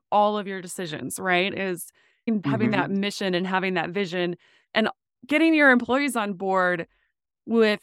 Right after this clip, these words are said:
Speaker 1: where you wanna take things is so much easier when you've gotten them to buy into not just, "This is what we're selling, this is how much money we wanna make, but this is what we're doing to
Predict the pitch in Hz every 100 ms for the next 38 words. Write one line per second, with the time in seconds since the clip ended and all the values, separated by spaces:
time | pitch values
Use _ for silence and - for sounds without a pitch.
0 | _ 202 208 202 196 247 320 285 208 185
1 | 196 170 - 175 160 170 208 - 285 285
2 | 262 240 240 226 196 196 180 180 - 220
3 | 202 233 285 254 202 190 180 175 170 190
4 | 180 175 185 190 175 190 175 165 175 208
5 | 247 233 220 196 - 214 196 190 196 185
6 | - 190 190 180 175 180 _ _ _ 226
7 | 202 220 208 202 208 196 185 180 175 170
8 | 170 - - - 233 226 226 214 208 180
9 | 190 185 185 - 202 180 175